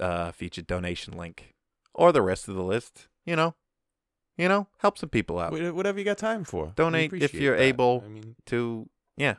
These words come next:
Speaker 1: organizations doing good stuff.
Speaker 2: The entire world appreciates that.
Speaker 1: Yeah.
Speaker 2: <laughs> Not just us. That is appreciated by a functioning society. Thank you.
Speaker 1: Yeah. Well,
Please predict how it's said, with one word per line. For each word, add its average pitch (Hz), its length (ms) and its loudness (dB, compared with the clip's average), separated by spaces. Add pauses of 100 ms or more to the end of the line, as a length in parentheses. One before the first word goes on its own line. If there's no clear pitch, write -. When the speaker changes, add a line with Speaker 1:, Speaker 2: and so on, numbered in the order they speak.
Speaker 1:
organizations 120 560 -2
doing 131 200 -4
good 131 140 0
stuff. - 360 0 (240)
Speaker 2:
The 135 220 -4
entire 135 600 0
world 104 680 0
appreciates 82 760 -6
that. - 240 -4 (260)
Speaker 1:
Yeah. 139 280 -2
Speaker 2:
<laughs> - 60 -20
Not 113 320 -6
just 120 260 -4
us. 107 400 2
That 113 300 4
is 110 160 -4
appreciated 120 720 -2
by 101 460 2 (640)
a 92 380 2
functioning 135 600 -2
society. 80 720 0
Thank 95 260 -6
you. - 120 -8
Speaker 1:
Yeah. - 1000 -12
Well, 147 360 4